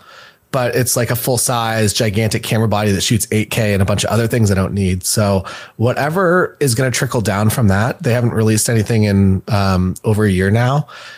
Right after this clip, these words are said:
um, or I guess any major releases in over a year. So I'm very interested if that tech comes into a smaller camera body. I don't know if I'll go back Nikon, but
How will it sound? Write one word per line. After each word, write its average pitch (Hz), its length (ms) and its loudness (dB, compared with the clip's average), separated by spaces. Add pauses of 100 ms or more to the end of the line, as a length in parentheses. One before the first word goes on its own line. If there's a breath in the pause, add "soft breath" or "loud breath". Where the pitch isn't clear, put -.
(260 loud breath)
um, 98 300 0
or 110 80 2
I 110 40 0
guess - 320 -2
any 101 180 0
major 107 600 0
releases 113 360 0
in 120 60 2
over 117 160 2
a 120 60 4
year. 131 240 2
So 135 140 0
I'm 131 160 0
very 160 280 2
interested 101 760 0
if 110 160 -2
that 104 320 -2 (200)
tech - 420 -6
comes 98 240 0
into 107 140 2
a 95 60 0
smaller 98 320 0
camera 98 260 -2
body. 113 280 0
I 104 100 -2
don't 104 140 0
know 107 100 0
if 98 100 -4
I'll 98 80 0
go 95 160 -2
back 101 240 -4
Nikon, 147 500 0
but 104 340 -2